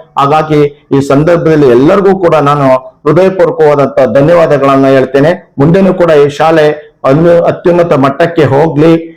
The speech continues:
ಈ ಶಾಲೆ ಪ್ರತಿ ವರ್ಷನೂ ಕೂಡ ನಮ್ಗೆ ನಮ್ಮ ಪರಮ ಪೂಜ್ಯ ನಂಜವಧೂತ ಮಹಾಸ್ವಾಮೀಜಿಯವರು ಬಂದು ಸಾನ್ನಿಧ್ಯವನ್ನ ವಹಿಸಿ ನಮ್ಮ ಶಾಲೆಯ ಮಕ್ಕಳಿಗೆ, ಪೋಷಕರಿಗೆ, ನಮ್ಗೆ ಕೂಡ ಆಶೀರ್ವಾದನ ಮಾಡ್ತಾರೆ.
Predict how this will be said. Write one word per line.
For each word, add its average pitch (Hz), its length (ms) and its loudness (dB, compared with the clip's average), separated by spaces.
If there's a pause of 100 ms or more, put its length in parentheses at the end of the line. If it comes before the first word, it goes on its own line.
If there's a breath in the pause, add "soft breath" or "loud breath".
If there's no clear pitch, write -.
(220 loud breath)
ಈ 165 180 2
ಶಾಲೆ 160 640 0 (200 loud breath)
ಪ್ರತಿ 202 300 -2
ವರ್ಷನೂ 175 420 0
ಕೂಡ 160 180 -2
ನಮ್ಗೆ 151 760 -2
ನಮ್ಮ 151 160 0
ಪರಮ 151 280 -2
ಪೂಜ್ಯ 160 400 -2 (560)
ನಂಜವಧೂತ 165 640 0
ಮಹಾಸ್ವಾಮೀಜಿಯವರು 156 920 0
ಬಂದು 156 580 -2
ಸಾನ್ನಿಧ್ಯವನ್ನ 156 640 0
ವಹಿಸಿ 160 320 0
ನಮ್ಮ 143 240 0
ಶಾಲೆಯ 147 380 0
ಮಕ್ಕಳಿಗೆ, 139 500 -2
ಪೋಷಕರಿಗೆ, 143 720 -2
ನಮ್ಗೆ 151 320 0
ಕೂಡ 147 220 -2
ಆಶೀರ್ವಾದನ 143 680 0
ಮಾಡ್ತಾರೆ. 139 760 -2